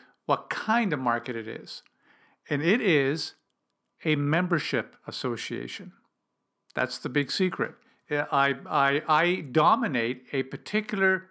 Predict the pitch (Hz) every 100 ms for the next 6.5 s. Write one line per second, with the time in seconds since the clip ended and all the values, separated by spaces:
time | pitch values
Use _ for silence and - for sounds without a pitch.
0 | - 151 156 175 170 147 160 151 151 131
1 | 160 143 - 147 131 123 - 113 113 -
2 | 156 165 - 147 147 139 120 127 123 131
3 | - 65 69 - - - - 190 277 262
4 | 262 240 196 - 139 - 139 123 120 78
5 | - - - - - 131 185 226 208 220
6 | 202 156 135 143